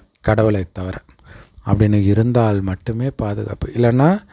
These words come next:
என்னுடையவர்கள் நீங்க மற்றவங்க நினச்சிங்கன்னா, அவங்க உங்களுக்கு துரோகம் செய்யும்போது உங்-, நீங்க தான் துடிக்க போறீங்க. துடிச்சா கூட பரவாயில்ல, கோபத்தை வெளிப்படுத்துனீங்கன்னா இன்னும் மோசமாக ஆயிடும். So, இதெல்லாம் புரிஞ்சுக்கோங்க. மிகப்பெரிய ரகசியம்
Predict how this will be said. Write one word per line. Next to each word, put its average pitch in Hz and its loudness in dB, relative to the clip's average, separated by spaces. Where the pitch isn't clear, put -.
என்னுடையவர்கள் 131 0
நீங்க 170 2
மற்றவங்க 139 2
நினச்சிங்கன்னா, 147 -4
அவங்க 165 0
உங்களுக்கு 135 0
துரோகம் 139 4
செய்யும்போது 139 -2
உங்-, 147 -4
நீங்க 180 -2
தான் 170 -2
துடிக்க 131 2
போறீங்க. 95 -4
துடிச்சா 139 4
கூட 156 4
பரவாயில்ல, 131 2
கோபத்தை 156 4
வெளிப்படுத்துனீங்கன்னா 135 0
இன்னும் 160 4
மோசமாக 131 0
ஆயிடும். 95 -10
So, - 0
இதெல்லாம் 107 2
புரிஞ்சுக்கோங்க. 110 -2
மிகப்பெரிய 131 2
ரகசியம் 113 -2